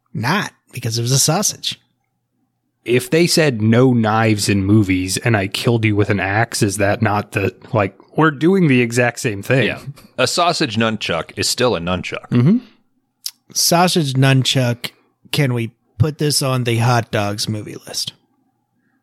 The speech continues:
Speaker 3: No.
Speaker 2: No.
Speaker 1: No?
Speaker 2: That's
Speaker 3: No.
Speaker 2: not a hot dog.
Speaker 1: All right. Hey, you did a gr-
Speaker 3: Keno.
Speaker 1: you did a great job of, uh, picking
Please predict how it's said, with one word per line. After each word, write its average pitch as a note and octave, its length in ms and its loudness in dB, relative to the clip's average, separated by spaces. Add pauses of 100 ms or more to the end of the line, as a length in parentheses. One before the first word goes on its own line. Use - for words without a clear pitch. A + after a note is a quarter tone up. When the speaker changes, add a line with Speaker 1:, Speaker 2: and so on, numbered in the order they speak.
(200)
Speaker 3:
No. C#2+ 300 -10
Speaker 2:
No. F2 340 -6 (320)
Speaker 1:
No? B2+ 260 -2
Speaker 2:
That's E3 220 -4
Speaker 3:
No. F#2+ 80 0
Speaker 2:
not E2 100 -2
a - 20 -6
hot F2 240 -4
dog. F#2+ 360 -6 (360)
Speaker 1:
All A#2 80 -2
right. G#3 260 -6 (4000)
Hey, F3 120 2
you D#3 160 4
did E3+ 200 2
a D#3 60 2
gr- - 80 -4
Speaker 3:
Keno. A2+ 240 -2 (600)
Speaker 1:
you E3 120 -2
did E3 180 2
a B2+ 60 0
great C3+ 300 0
job C#3+ 460 0 (100)
of, A#2+ 300 -2
uh, A2 340 -4 (600)
picking C3 580 0